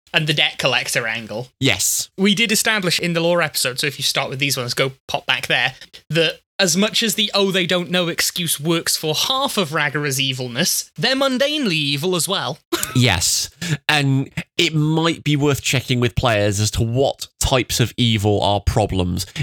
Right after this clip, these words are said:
Speaker 2: If you are involving Ragara themes as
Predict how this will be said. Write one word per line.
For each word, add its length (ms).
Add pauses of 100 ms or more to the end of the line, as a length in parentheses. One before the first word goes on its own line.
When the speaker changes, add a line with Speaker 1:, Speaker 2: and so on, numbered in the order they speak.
Speaker 2:
If 180
you 180
are 140
involving 720
Ragara 500
themes 520
as 400